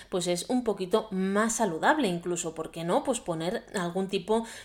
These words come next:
de fruta o pinchitos de frutas para, para hacerlo un poquito más divertido. O sea, al final ideas tenemos muchas y seguro que habéis visto un montón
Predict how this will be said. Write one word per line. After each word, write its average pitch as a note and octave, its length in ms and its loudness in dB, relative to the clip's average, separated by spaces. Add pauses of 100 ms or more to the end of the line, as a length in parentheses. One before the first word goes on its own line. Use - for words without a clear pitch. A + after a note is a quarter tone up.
de G3 220 0
fruta B3 480 2
o A#3+ 100 4
pinchitos G3+ 400 0
de G#3+ 100 6
frutas B3 500 2
para, F3+ 600 2 (240)
para E3+ 160 -2
hacerlo F3+ 300 -2
un A#3 40 0
poquito A#3+ 320 0
más E3 200 -2
divertido. A#3+ 460 -2
O - 20 0
sea, E3+ 140 2
al E3 40 -8
final F3 240 -2
ideas G#3+ 300 4
tenemos A#3 360 2
muchas C#4 400 2
y B3 60 0
seguro F#3 720 2 (200)
que - 60 0
habéis F#3+ 220 4
visto A#3+ 280 2
un A#3 220 6
montón G3+ 380 4